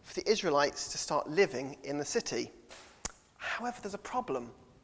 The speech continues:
In verse four of chapter seven, we read, "The city was wide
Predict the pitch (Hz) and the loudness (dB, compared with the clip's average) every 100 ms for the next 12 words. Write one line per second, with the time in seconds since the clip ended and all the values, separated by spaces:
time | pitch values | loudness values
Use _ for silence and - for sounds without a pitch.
0 | _ - - - - - _ - - _ | _ -12 -12 -16 -20 -20 _ -20 -20 _
1 | - _ _ _ _ _ - 170 214 226 | -20 _ _ _ _ _ -4 -2 4 6
2 | - - - 208 143 139 - - - 190 | 6 0 0 2 2 0 -6 -6 4 4
3 | 143 139 147 170 180 170 - - - - | 6 0 0 0 0 -2 -8 -18 -20 -20
4 | _ - - - 339 - 285 269 202 202 | _ -8 -4 0 2 2 0 0 4 8
5 | 233 247 | 8 8